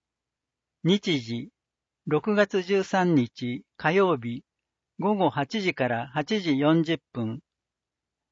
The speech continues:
インスタアカウント、アットマークシティ、シーアイティーワイ、アンダーバー、川西、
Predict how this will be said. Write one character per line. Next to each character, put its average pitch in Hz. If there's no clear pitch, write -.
イ 175
ン 208
ス -
タ 190
ア 175
カ 185
ウ 156
ン 120
ト、 -
ア 147
ッ -
ト 202
マ 202
ー -
ク -
シ 208
テ -
ィ、 123
シ 208
ー 208
ア 196
イ 139
テ 170
ィ 180
ー 170
ワ 156
イ、 123
ア 165
ン 185
ダ 180
ー -
バ 151
ー、 -
川 180
西、 165